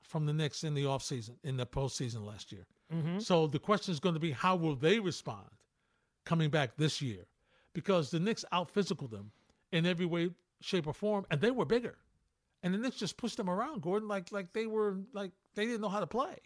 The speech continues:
Speaker 1: They didn't know how to be physical. And their front line was very good during the regular season.
Speaker 2: Mm-hmm.
Speaker 1: So
Speaker 2: Yeah, they
Speaker 1: there's a
Speaker 2: melted down in the big spot for sure.
Speaker 1: Absolutely did.
Speaker 2: Um,
Speaker 1: Absolutely did. So, you know, is, so are you telling me that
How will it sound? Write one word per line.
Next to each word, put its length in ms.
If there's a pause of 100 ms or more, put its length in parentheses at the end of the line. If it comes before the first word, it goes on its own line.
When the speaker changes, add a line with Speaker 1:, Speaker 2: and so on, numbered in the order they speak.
(320)
Speaker 1:
They 80
didn't 140
know 40
how 100
to 80
be 100
physical. 480 (460)
And 160
their 180
front 260
line 340
was 160
very 380
good 260
during 200
the 60
regular 300
season. 340 (240)
Speaker 2:
Mm-hmm. 320 (840)
Speaker 1:
So 180
Speaker 2:
Yeah, 60
they 60
Speaker 1:
there's 140
a 40
Speaker 2:
melted 220
down 240
in 60
the 80
big 180
spot 380 (100)
for 160
sure. 100
Speaker 1:
Absolutely 440
did. 240
Speaker 2:
Um, 60 (100)
Speaker 1:
Absolutely 560
did. 300
So, 420 (360)
you 120
know, 400
is, 300 (320)
so 420 (560)
are 100
you 160
telling 380
me 220
that 320